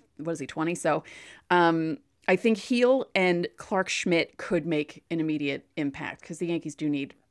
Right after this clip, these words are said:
pitching, and you could see them. But the Volpe thing, I feel bad for this kid in a way because they didn't make the move for Correa because they claim the money issues, but it was really they wanted to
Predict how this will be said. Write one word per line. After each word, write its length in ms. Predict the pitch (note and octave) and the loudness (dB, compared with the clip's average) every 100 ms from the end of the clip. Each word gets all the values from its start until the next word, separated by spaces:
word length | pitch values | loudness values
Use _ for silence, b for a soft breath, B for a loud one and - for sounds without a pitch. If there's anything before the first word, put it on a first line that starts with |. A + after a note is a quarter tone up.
| _ | _
pitching, 500 | - D3 - C3+ C3+ - | -10 -10 -6 -6 -8 -8
and 420 | D3 C#3+ C#3+ D3+ b b b b b b _ _ _ _ _ | -8 -6 -6 -8 b b b b b b _ _ _ _ _
you 160 | F3 | -6
could 180 | E3 D#3+ | -6 -8
see 200 | - D#3+ | -6 -6
them. 300 | D3 C3+ C#3 - _ - | -4 -6 -8 -10 _ 2
But 180 | E3+ | 2
the 60 | F#3 | 2
Volpe 400 | F3 A3 A3 F3+ | 2 2 2 0
thing, 360 | F#3 D#3+ D#3 D3+ _ _ _ _ _ _ _ | 0 0 0 -4 _ _ _ _ _ _ _
I 60 | - | -6
feel 220 | B3+ G#3+ - - | -4 -4 -8 -12
bad 260 | F#3 E3+ A#3+ | -6 -4 -4
for 120 | E4 | -2
this 160 | A3+ - | -2 0
kid 220 | A#3+ E3+ | 0 2
in 80 | E3+ | 2
a 60 | |
way 220 | E3 E3 | 2 2
because 600 | D#3 E3 F3 E3+ E3 D#3+ B B B B B | 0 0 2 4 2 -2 B B B B B
they 120 | G3 | 2
didn't 220 | G3 C4 B3+ | 4 4 4
make 220 | B3+ C4+ | 4 4
the 80 | A#3 | 2
move 260 | A#3 B3+ | 0 0
for 100 | C4 | -2
Correa 540 | A#3+ A#3 G#3 A3 F#3+ F3+ | -2 0 2 4 4 4
because 720 | F3+ A3 E3+ E3+ D#3+ - - _ _ | 0 2 4 4 2 -10 -14 _ _
they 100 | F#3 | -2
claim 540 | F3+ F#3+ D#3+ D3+ D3+ - _ - | 0 0 2 2 0 -6 _ -8
the 60 | |
money 300 | E3+ D#3+ D#3 | 0 2 2
issues, 360 | - C#3+ D3 C#3+ | 0 -4 -4 -4
but 100 | F3 | -2
it 60 | F3 | -2
was 140 | D#3+ | 0
really 300 | F3+ F3 E3 | 0 2 2
they 240 | D3+ E3+ | 2 0
wanted 400 | D#3 D3+ E3 E3 D#3 | 0 0 2 2 -2
to 500 | - D#3+ D3+ D3 | -2 -2 -2 -2